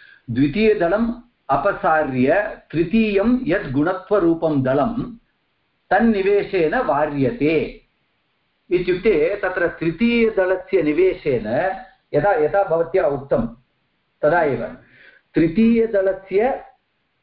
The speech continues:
अ, निवेशनेन, द-, लक्षणवाक्ये तृतीयदलस्य निवेशनेन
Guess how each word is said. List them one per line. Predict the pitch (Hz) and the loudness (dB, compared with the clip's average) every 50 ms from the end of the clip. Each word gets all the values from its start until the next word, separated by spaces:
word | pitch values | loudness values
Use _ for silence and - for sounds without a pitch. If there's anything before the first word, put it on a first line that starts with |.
| _ - | _ 0
अ, | 147 151 151 147 143 143 135 135 135 127 127 123 120 - - - - - 170 135 | 2 2 4 4 4 2 2 2 2 2 2 2 0 -2 -2 -4 -2 -2 0 0
निवेशनेन, | 127 147 165 185 220 233 226 220 214 196 160 151 139 127 127 120 - - | 2 2 2 2 2 2 0 -2 -2 -2 0 0 0 0 -2 -2 -4 -4
द-, | - - | -4 -2
लक्षणवाक्ये | 123 120 123 123 - - 175 170 160 147 147 147 143 - 180 175 | -2 -2 -2 -2 -2 -2 -2 0 2 2 0 0 0 -2 -4 -4
तृतीयदलस्य | 175 - 143 147 135 180 180 180 170 165 156 156 139 127 - 175 190 226 214 - - - 127 | -2 -4 -4 -4 0 0 0 2 2 2 2 0 -2 -2 -2 0 0 0 0 -2 -2 -2 -2
निवेशनेन | 135 139 165 185 180 180 185 175 147 139 131 127 113 117 | 0 0 2 0 0 0 -2 -2 -2 0 0 0 0 0